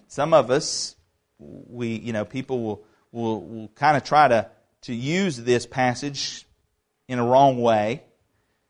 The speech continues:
Um, a-, and, and I want you to be careful that you don't fall into that trap. Yes, it's true that, uh, Jesus joined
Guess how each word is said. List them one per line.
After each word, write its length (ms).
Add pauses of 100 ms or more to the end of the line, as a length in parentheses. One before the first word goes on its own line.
(360)
Um, 520
a-, 40
and, 420
and 160
I 60
want 240
you 80
to 40
be 140
careful 480
that 180
you 80
don't 200
fall 280
into 680 (300)
that 340
trap. 500 (1300)
Yes, 400
it's 200
true 580 (720)
that, 540 (840)
uh, 160
Jesus 960 (1900)
joined 760